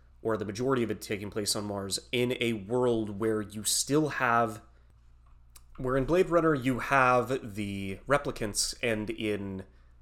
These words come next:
Metallic Rouge you have these neons. And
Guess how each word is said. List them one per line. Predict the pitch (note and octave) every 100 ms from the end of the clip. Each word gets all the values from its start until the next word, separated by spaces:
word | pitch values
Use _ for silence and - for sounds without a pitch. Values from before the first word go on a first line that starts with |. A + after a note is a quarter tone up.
| -
Metallic | - A#2 D#3 E3
Rouge | C3 C#3 B2+ A#2 G#2+
you | A2
have | G#2 - A#2 A2 G2+
these | A2 G#2 G2 F#2 - - -
neons. | A2+ E3 C#3+ F2+ - - - - - - - - - - - - -
And | C3 C3+ C3